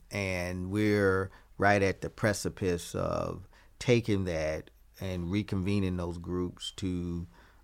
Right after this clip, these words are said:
um, sort of solidify the College of Education implementation plan. What, what I will say is,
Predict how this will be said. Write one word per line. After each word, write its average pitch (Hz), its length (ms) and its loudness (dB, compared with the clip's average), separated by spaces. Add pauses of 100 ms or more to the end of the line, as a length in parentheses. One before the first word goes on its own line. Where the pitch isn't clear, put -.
(140)
um, 85 540 -4 (140)
sort 95 280 0
of 80 160 -4 (320)
solidify 104 840 2
the 85 80 -2
College 87 340 -2
of - 60 -8
Education 90 560 -6
implementation 92 760 -4
plan. 82 440 -10 (560)
What, - 220 2
what 120 140 6
I 117 80 8
will 135 340 8
say 90 760 2
is, 92 880 -4